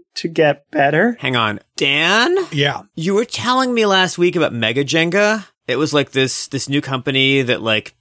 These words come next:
Speaker 2: people like us run, where it's just like Jenga, but it's floor to ceiling, and, like, all the blocks are, like, enormous, and it's specifically for, like,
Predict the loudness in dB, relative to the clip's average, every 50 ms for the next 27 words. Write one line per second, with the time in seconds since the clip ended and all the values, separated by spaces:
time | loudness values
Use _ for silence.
0 | _ -12 -8 -8 -6 -4 -4 -4 -2 -2 -2 -2 -2 -2 -2 -2 -2 -4 -4 -6
1 | -6 -6 -8 -8 -8 -6 -4 -4 -4 -4 -4 -4 -4 -6 -8 _ _ -10 -4 -2
2 | 0 2 2 2 2 0 -2 -6 -8 -4 -4 -4 -2 -2 -4 -4 -4 -4 -4 -4
3 | -4 -2 -2 -2 -2 -2 -4 -4 -6 -8 -14 -12 -8 -6 -4 -4 -4 -6 -6 -6
4 | -6 -4 -4 -2 -2 -2 -2 -2 -4 -4 -6 -8 -8 -8 -6 -6 -6 -6 -8 -12
5 | -12 -8 -6 -6 -4 -4 -6 -6 -6 -6 -4 -2 0 -2 -2 -4 -6 -12 -12 -12
6 | -12 -14 -16 _ _ _ _ -10 -8 -6 -6 -6 -8 -8 -8 -10 -10 -14 -18 -20
7 | -20 _ _ -12 -10 -8 -8 -8 -6 -6 -6 -6 -4 -4 -4 -4 -4 -6 -6 -8
8 | -8 -10 -10 -10 -10 -12 -10 -10 -8 -8 -6 -6 -6 -6 -8 -8 -6 -4 -2 -2
9 | -2 -2 -4 -6 -8 -6 -4 -4 -2 -2 -2 -4 -6 -10 -18 -20